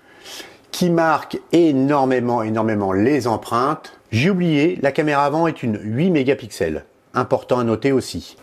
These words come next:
Comme je vous le disais il y a quelques secondes, ce téléphone est livré avec une coque donc silicone que je trouve bien foutue. Je vais vous montrer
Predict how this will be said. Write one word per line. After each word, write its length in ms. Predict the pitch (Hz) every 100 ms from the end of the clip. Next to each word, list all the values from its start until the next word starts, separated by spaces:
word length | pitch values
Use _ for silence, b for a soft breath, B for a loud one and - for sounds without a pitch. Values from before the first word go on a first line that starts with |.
| -
Comme 220 | - 190 175
je 120 | 151
vous 100 | 160
le 60 |
disais 240 | 151 151 180
il 60 |
y 80 | 135
a 60 | 113
quelques 360 | 190 196 165
secondes, 600 | - 147 123 147 180 120 107
ce 440 | - - - 131
téléphone 640 | - - 165 151 - 160 170
est 80 |
livré 400 | 127 135 120 175
avec 260 | 156 127 131
une 160 | 123 110
coque 400 | - 131 131 110
donc 380 | 92 104 101
silicone 800 | - - 175 156 - 113 156 98 B B B B B
que 120 | -
je 120 | 139 151
trouve 480 | - 190 202 151 - 101
bien 280 | 95 135
foutue. 480 | 165 131 - 117 165 - _ _ - - -
Je 220 | - 104
vais 400 | 127 123 123 127 - -
vous 200 | 113 147
montrer 440 | 135 123 - 110